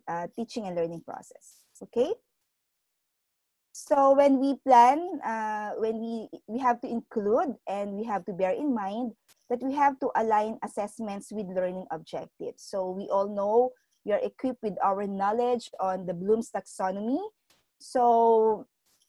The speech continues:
ayan yung mga ano natin, uh, when we do assessment, kailangan student, we will prepare activity or assessment tools that will help our students remember. They will help, they will depend,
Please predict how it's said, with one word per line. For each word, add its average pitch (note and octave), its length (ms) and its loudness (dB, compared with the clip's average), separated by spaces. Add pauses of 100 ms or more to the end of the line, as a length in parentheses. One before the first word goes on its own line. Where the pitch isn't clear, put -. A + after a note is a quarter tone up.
(640)
ayan G#3 240 2
yung G3+ 80 -4
mga G3 240 -2
ano G3+ 160 -4
natin, G3+ 400 -4
uh, F#3+ 560 -6
when G3+ 240 -4
we G3+ 160 -6
do F3+ 320 -8
assessment, B3+ 720 2
kailangan G3+ 480 -2
student, - 400 -6
we G#3 160 -8
will G#3 160 0
prepare G#3 480 0
activity A3+ 560 -8
or F3+ 320 -4 (320)
assessment C4 560 0
tools C4+ 480 2
that A#3 160 0
will A3 160 2
help G#3+ 240 -2
our G3+ 160 2
students G#3 480 -6
remember. B3 720 0 (560)
They G#3 80 -2
will A3 80 -4
help, A3 320 -2
they G3+ 180 -2
will F#3+ 300 -4
depend, G3+ 480 -6